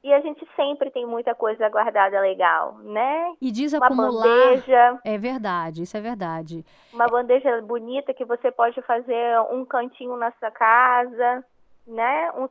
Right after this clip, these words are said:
Speaker 1: potinhos.
Speaker 2: Limpar
Speaker 1: Tudo
Speaker 2: as taças
Speaker 1: vira
Speaker 2: também,
Speaker 1: uma
Speaker 2: né? Já viu
Speaker 1: nova
Speaker 2: como que taça acumula poeira, gente?
Speaker 1: Acumula,
Speaker 2: Né?
Speaker 1: mesmo dentro da cristaleira.
Speaker 2: <laughs> É verdade. Hein, Nanda, é, desacumular num momento desse traz uma leveza, não traz?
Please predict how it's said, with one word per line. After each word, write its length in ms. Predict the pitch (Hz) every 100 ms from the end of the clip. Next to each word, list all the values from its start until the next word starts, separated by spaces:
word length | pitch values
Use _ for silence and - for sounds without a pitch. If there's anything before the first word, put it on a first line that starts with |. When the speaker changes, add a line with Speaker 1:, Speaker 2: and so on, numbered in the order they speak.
| -
Speaker 1:
potinhos. 1200 | 233 - - 277 294 285 277 277 269 262 247 247
Speaker 2:
Limpar 520 | 254 320 320 - 294 339
Speaker 1:
Tudo 60 | 554
Speaker 2:
as 60 |
taças 220 | 403 262 311
Speaker 1:
vira 120 | 302
Speaker 2:
também, 260 | 277 240 254
Speaker 1:
uma 60 |
Speaker 2:
né? 120 | 285
Já 100 | 226
viu 120 | 262 233
Speaker 1:
nova 100 | 466
Speaker 2:
como 120 | 415
que 120 | -
taça 420 | - 247 254 -
acumula 540 | 254 262 240 311 349 269
poeira, 520 | 240 233 320 262 202
gente? 480 | 185 190 165 - 185
Speaker 1:
Acumula, 1200 | 196 - 220 220 208 185 196 208 233 247 277 269
Speaker 2:
Né? 220 | 277 269
Speaker 1:
mesmo 200 | 254 302
dentro 220 | 285 285
da 100 | 277
cristaleira. 840 | 302 339 - 330 427 185 156 160 - - 480 294
Speaker 2:
<laughs> 340 | 359 311 240
É 100 | 262
verdade. 680 | 254 302 269 220 208 196 214 - - - -
Hein, 260 | 285 302
Nanda, 480 | 302 285 240 196 180 - -
é, 200 | 247 233
desacumular 1300 | 208 277 359 359 - 302 285 226 208 220 247 220 - 220
num 160 | 233
momento 580 | 240 226 214 240 254 233
desse 520 | 190 214 285 285 233
traz 280 | - 226 240
uma 140 | 277
leveza, 520 | 349 381 214 202 240 220
não 120 | 196
traz? 520 | 208 220 339 -